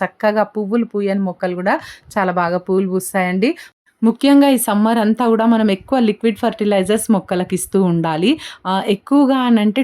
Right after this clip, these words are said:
టూ డేస్కి ఒకసారి, మధ్యలో టూ డేస్ మీరు వాటర్ ఇచ్చినా థర్డ్ డే కంపల్సరీగా ఏదో ఒక మీరు ఆర్గానిక్‌గా తయారు చేసేటటువంటి లిక్విడ్ ఫర్టిలైజర్‌ని తయారు చేసి మీ మొక్కలకు ఇచ్చినట్టయితే చక్కగా ఉంటాయండి. చూడండి, ఆ, మందారాలు అయితే ఎంత బాగా పూస్తున్నాయో, జిమ్కీ మందారాలు ఏంటి,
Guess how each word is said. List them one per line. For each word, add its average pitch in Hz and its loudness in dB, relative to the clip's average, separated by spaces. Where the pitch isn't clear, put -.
టూ 226 2
డేస్కి 214 0
ఒకసారి, 180 -2
మధ్యలో 208 2
టూ 202 2
డేస్ 185 0
మీరు 220 2
వాటర్ 170 -2
ఇచ్చినా 214 -2
థర్డ్ 208 0
డే 247 0
కంపల్సరీగా 202 -2
ఏదో 233 2
ఒక 233 -4
మీరు 196 2
ఆర్గానిక్‌గా 202 0
తయారు 185 -4
చేసేటటువంటి 175 -4
లిక్విడ్ 175 -4
ఫర్టిలైజర్‌ని 180 -2
తయారు 170 -4
చేసి 180 -2
మీ 185 0
మొక్కలకు 190 -2
ఇచ్చినట్టయితే 170 -6
చక్కగా 196 -6
ఉంటాయండి. 175 -4
చూడండి, 196 -2
ఆ, 185 -2
మందారాలు 190 -2
అయితే 175 -6
ఎంత 190 -4
బాగా 180 -2
పూస్తున్నాయో, 175 -6
జిమ్కీ 175 -4
మందారాలు 170 -2
ఏంటి, 170 -6